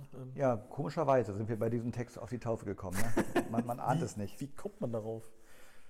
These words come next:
Speaker 2: Na, man könnte noch einen anderen Aspekt hervorheben. Man könnte noch hervorheben, äh, bei wem Jesus da ist. Das ist, spielt ja auch in der Predigt eine Rolle. Das ist so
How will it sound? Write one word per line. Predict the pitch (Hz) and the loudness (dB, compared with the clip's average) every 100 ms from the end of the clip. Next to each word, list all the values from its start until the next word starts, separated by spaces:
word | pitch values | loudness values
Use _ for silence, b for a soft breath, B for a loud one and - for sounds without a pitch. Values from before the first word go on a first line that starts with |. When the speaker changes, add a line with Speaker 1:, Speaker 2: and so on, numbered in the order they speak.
| B - - - b b | B -18 -18 -14 b b
Speaker 2:
Na, | 147 | 4
man | 151 | 4
könnte | 151 165 | 4 4
noch | 156 | 4
einen | 165 | 6
anderen | 202 147 | 4 4
Aspekt | 117 117 - | 2 0 0
hervorheben. | 113 - 107 | 2 2 2
Man | 110 | 2
könnte | 143 139 | 0 -2
noch | 131 | 0
hervorheben, | 123 - 127 123 123 123 - | -2 0 2 4 2 0 0
äh, | 120 117 120 107 | 2 2 0 2
bei | 113 110 | 2 2
wem | 151 135 | 0 0
Jesus | 117 107 | -4 -2
da | 107 | -4
ist. | 131 - - | -4 -8 -12
Das | 101 | -12
ist, | 107 - - | -12 -16 -10
spielt | - 107 | -6 -4
ja | 104 | -4
auch | |
in | 101 | -6
der | 95 | -8
Predigt | - 101 113 | -10 -10 -8
eine | 101 | -6
Rolle. | 95 95 | -4 -4
Das | 104 | -6
ist | 123 - | -8 -6
so | 120 | -6